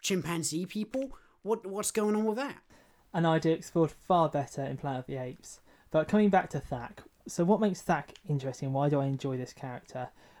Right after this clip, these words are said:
Speaker 2: Well, firstly, he's a, uh, kind of,
Speaker 1: Mm-hmm.
Speaker 2: uh, typical of this characterization, and it's the same characterization that I do apply to King Kong and Mighty Joe Young to another extent.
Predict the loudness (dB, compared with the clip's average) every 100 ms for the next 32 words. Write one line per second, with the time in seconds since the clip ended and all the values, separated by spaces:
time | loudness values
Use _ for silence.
0 | 2 4 4 4 6 6 6 2 0 0
1 | 2 2 0 0 -2 -6 -4 0 0 2
2 | 0 2 -4 -4 -6 -10 -10 -8 -8 -8
3 | -8 -6 -4 -4 -4 -6 -6 -4 -4 -6
4 | -20 -10 -2 0 0 2 2 4 2 0
5 | 0 0 0 4 4 2 -2 -6 -6 -8
6 | -8 -6 -6 -4 -4 -2 -4 -4 -8 -10
7 | -12 -6 -6 -4 -6 -4 -4 -4 -6 -8
8 | -8 -8 -8 -12 -8 -4 -2 -4 -8 -20